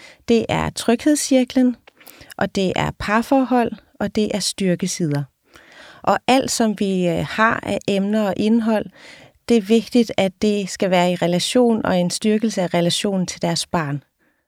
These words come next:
Når vi starter op den første gang, så, øh, taler vi omkring, jamen, hvad er det, s-, gruppen skal, skal, helt konkret, hvad er det, vi skal foretage os sammen, og at, øh,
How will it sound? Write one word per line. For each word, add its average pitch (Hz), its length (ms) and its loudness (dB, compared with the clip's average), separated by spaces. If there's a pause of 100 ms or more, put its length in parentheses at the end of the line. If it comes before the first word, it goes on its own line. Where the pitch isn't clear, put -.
(1300)
Når 220 160 4
vi 214 260 0
starter 196 360 2
op 247 280 2 (220)
den 196 140 -2
første 214 420 -2
gang, 202 340 -4 (160)
så, 208 420 2
øh, 180 240 -4 (420)
taler 208 300 0
vi 180 140 0
omkring, 175 440 -2
jamen, 180 180 0
hvad 180 260 0
er 175 40 2
det, 214 220 0 (380)
s-, - 160 -10
gruppen 214 360 0
skal, 170 460 -2 (320)
skal, 156 560 -4 (640)
helt 240 200 2
konkret, 196 500 0
hvad 190 220 2
er 180 40 0
det, 185 180 -4 (160)
vi 180 80 -2
skal 180 200 -6
foretage 180 460 -2
os 170 60 -4
sammen, 214 440 0 (480)
og 208 320 4
at, 196 240 -2
øh, 180 340 0